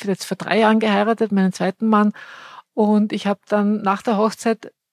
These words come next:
mir gedacht, und jetzt lasse ich mir die Haare nicht mehr färben. Ich sag, ich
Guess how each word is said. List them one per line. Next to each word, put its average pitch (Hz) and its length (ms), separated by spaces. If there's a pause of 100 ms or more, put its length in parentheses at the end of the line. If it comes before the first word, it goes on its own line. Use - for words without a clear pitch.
(100)
mir 208 160
gedacht, 202 340
und 196 120
jetzt 196 160
lasse 185 180
ich 196 60
mir 196 100
die 190 140
Haare 185 180
nicht 202 220
mehr 202 80
färben. 196 260
Ich 202 80
sag, 220 160 (1080)
ich 233 160